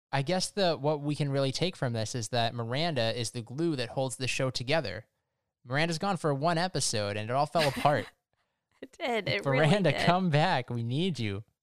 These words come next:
Speaker 2: Cool. So, yeah, that was Lizzie McGuire season two, episode twenty, Extreme Christmas, an extreme disappointment,
Speaker 1: <laughs>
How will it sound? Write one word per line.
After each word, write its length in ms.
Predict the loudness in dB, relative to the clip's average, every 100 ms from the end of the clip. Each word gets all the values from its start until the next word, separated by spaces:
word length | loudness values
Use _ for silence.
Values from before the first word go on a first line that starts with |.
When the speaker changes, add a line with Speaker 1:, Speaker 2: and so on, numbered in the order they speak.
| _ _ _ -6
Speaker 2:
Cool. 320 | -4 -4 -8 _ _ _
So, 480 | -2 2 2 0 -6 _ _ _ _
yeah, 260 | 0 2 4
that 220 | 6 6
was 480 | 4 0 -4 -8 -10 -8
Lizzie 200 | -6 -4
McGuire 380 | 4 6 6
season 340 | 4 -4 -6 -8
two, 240 | -6 -2
episode 500 | -2 -4 -6 -6 -8
twenty, 640 | -10 -6 -2 0 -2 -2 -8 _ _
Extreme 600 | -8 -6 -8 -4 -4 -4
Christmas, 920 | -8 -6 -4 -4 -4 -4 -4 -6 -8 -6
an 160 | -4
extreme 680 | -4 -4 -8 -8 -8 -6 -6
disappointment, 1120 | -4 -6 -6 -8 -6 -6 -4 -4 -6 -8 -12
Speaker 1:
<laughs> 800 | -6 -4 -4 -8 -12 -12 -12 -14